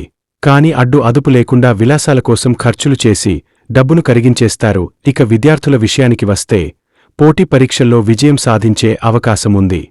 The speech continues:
ఆరోగ్య విషయంలో మాత్రం జాగ్రత్తగా ఉండాలి. హై బీపీ లేదా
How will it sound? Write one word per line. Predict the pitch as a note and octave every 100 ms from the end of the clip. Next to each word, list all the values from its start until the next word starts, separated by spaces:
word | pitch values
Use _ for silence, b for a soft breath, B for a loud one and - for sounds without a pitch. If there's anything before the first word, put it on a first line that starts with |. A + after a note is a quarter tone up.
| _ _ _ _
ఆరోగ్య | A#2+ C#3 F3+ E3 E3
విషయంలో | A#2+ - D3+ C#3+ C3+
మాత్రం | A#2 G#2 - F2 D#2 _ A2
జాగ్రత్తగా | A2+ B2 C3 D3 - B2 A#2
ఉండాలి. | G#2+ G#2 G#2+ F2+ D2 - _ _ _ _
హై | - D#3+
బీపీ | E3+ G3 F3+
లేదా | C#3 A#2 A2